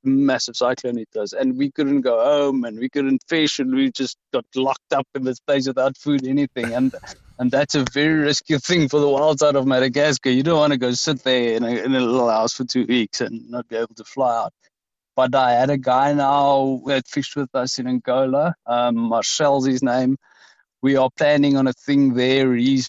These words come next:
busy setting up a, a, a setup there for us. As soon as they done building the houses and everything, then we're definitely gonna, definitely gonna start, um, doing trips and see how it goes there, because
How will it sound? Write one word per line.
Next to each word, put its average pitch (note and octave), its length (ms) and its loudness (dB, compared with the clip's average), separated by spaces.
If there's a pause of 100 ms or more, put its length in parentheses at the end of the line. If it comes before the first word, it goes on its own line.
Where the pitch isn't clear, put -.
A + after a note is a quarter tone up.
busy C3 220 -2
setting B2+ 440 -4
up A#2 160 -4
a, A#2+ 300 0
a, A2+ 440 0
a B2+ 40 -2
setup A#2+ 480 -6
there B2 260 -2 (220)
for B2+ 260 0
us. A#2+ 280 0
As A#2 120 -8
soon C#3 240 2
as B2+ 140 0
they A#2+ 160 2
done A2+ 360 0
building A2+ 360 -2
the A2 100 0
houses G#2+ 380 -6
and G#2 100 -16
everything, A2 520 -8
then G#2 180 -8
we're G2+ 160 -8
definitely A2 460 -8
gonna, G#2+ 440 -4 (220)
definitely A#2 580 -4
gonna A2+ 360 0
start, A#2 560 0 (100)
um, G#2+ 380 0 (400)
doing B2 340 2
trips A#2+ 300 -4
and A#2+ 100 0
see - 160 -2
how A2 160 0
it A2+ 140 -2
goes A#2+ 380 2
there, - 180 -12
because - 1120 -4